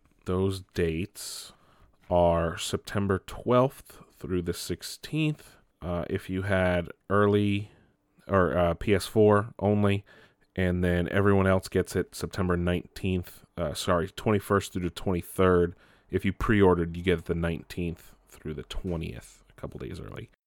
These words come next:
Uh, like I said, uh, Gamescom starts next week, a week from tomorrow. Well, technically a week from tomorrow. Officially starts next Tuesday. But on Monday, uh, around eleven A M, which is nighttime in, in Germany, where Gamescom takes place, in Cologne, if I'm not mistaken,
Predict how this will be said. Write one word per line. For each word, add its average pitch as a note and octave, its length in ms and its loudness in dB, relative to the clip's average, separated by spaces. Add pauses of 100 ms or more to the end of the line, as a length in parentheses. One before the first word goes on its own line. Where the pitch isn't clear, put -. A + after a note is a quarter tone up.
(580)
Uh, F2+ 100 2
like G#2 160 6
I A#2 40 -2
said, G#2+ 320 0 (280)
uh, D#2+ 120 -6
Gamescom A2+ 640 2
starts - 380 0
next F#2+ 260 -2
week, A#2+ 460 2
a - 100 -4
week F#2+ 200 -2
from F2+ 180 -8
tomorrow. G#2 580 6 (380)
Well, G#2+ 80 0
technically G2 560 0
a F2 80 2
week F2+ 180 -2
from F2+ 140 -6
tomorrow. E2+ 280 -2
Officially F2+ 360 -4
starts F#2 340 0
next E2+ 240 -8
Tuesday. F2+ 540 -2 (400)
But F#2 380 2
on F2+ 280 -2
Monday, G2 680 2 (260)
uh, E2+ 60 -6
around F2 320 -2
eleven G2+ 340 2
A A2 140 2
M, G2 200 4
which F#2 200 -2
is F2 200 -6
nighttime F#2 480 -2
in, F2 220 -4
in F2 180 -6
Germany, F2+ 440 -2
where F2+ 160 0
Gamescom F2 520 -6
takes - 220 -12
place, - 440 -8
in - 120 -12
Cologne, E2+ 500 -2
if F2+ 120 -8
I'm D#2+ 100 -8
not F2 160 -8
mistaken, E2+ 460 -6